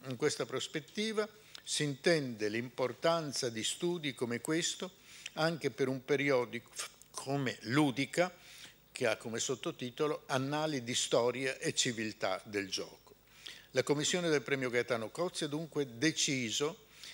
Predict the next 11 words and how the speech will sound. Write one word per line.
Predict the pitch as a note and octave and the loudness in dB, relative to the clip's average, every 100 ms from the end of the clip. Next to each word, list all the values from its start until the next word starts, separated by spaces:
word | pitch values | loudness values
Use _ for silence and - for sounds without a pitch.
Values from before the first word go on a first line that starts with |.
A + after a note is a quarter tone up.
| - | -10
di | B2 C3 | -4 -4
conferire | - F3 F3 - D#3 D3 B2 G#2+ G2 | 0 0 0 2 2 2 0 0 0
alla | A2 | -2
dottes-, | A2+ A#2+ - D3+ C#3+ - | -4 -8 -4 -2 -2 -2
alla | B2 A#2 | 0 0
dottoressa | A2+ B2+ D3 C3+ C#3 - A2+ | 0 -2 0 2 2 0 -2
Antonia | G#2+ - A2+ A2 | -2 -4 -4 -4
Schörer | - C#3+ C#3+ D3 D3+ - - - - - | -2 2 4 2 -4 -8 -16 -16 -20 0
uno | E3+ F#3 F3+ F3 - | 2 2 0 -8 -14
dei | A#2+ C3 A#2+ B2 | 0 2 4 0
due | A2+ E3+ F3+ | -2 2 4